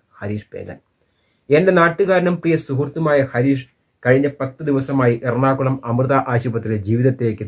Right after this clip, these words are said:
തിരിച്ചു വരുവാനായി മല്ലിടുകയാണ്. ചെറിയ ഒരു വയറുവേദനയുമായി ആശുപത്രിയിൽ പ്രവേശിപ്പിച്ച അദ്ദേഹത്തിന് ഗുരുതരമായ കരൾ സംബന്ധമായ അസുഖമാണ്. അടിയന്തരമായി ലിവർ ട്രാൻസ്പ്ലാന്റാണ് ഡോക്ടർമാർ നിർദ്ദേശിച്ചിരിക്കുന്നത്. ഹരീഷിന്റെ ഇരട്ട സഹോദരിയായ ശ്രീജ ലിവർ ദാനം ചെയ്യാൻ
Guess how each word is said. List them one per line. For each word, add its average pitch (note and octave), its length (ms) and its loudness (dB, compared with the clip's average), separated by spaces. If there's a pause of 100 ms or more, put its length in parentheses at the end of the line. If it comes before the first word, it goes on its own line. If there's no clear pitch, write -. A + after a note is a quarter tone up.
തിരിച്ചു A#2 260 -4
വരുവാനായി G#2+ 460 0 (240)
മല്ലിടുകയാണ്. G2+ 600 -4 (680)
ചെറിയ A#2+ 240 4
ഒരു B2 180 4
വയറുവേദനയുമായി B2 880 4
ആശുപത്രിയിൽ A#2+ 540 -4
പ്രവേശിപ്പിച്ച A#2 640 0
അദ്ദേഹത്തിന് A2 680 -2 (400)
ഗുരുതരമായ C3 680 4
കരൾ A#2+ 160 2
സംബന്ധമായ A#2 580 -2 (100)
അസുഖമാണ്. F#2+ 500 -8 (680)
അടിയന്തരമായി F3 720 6
ലിവർ D3 200 4
ട്രാൻസ്പ്ലാന്റാണ് C3+ 840 0 (140)
ഡോക്ടർമാർ A#2 540 -2
നിർദ്ദേശിച്ചിരിക്കുന്നത്. G#2 800 -4 (440)
ഹരീഷിന്റെ A#2+ 540 -2
ഇരട്ട B2 280 0
സഹോദരിയായ B2 580 2
ശ്രീജ A#2+ 360 -2
ലിവർ A#2 440 0
ദാനം A2 360 0
ചെയ്യാൻ G#2 220 -4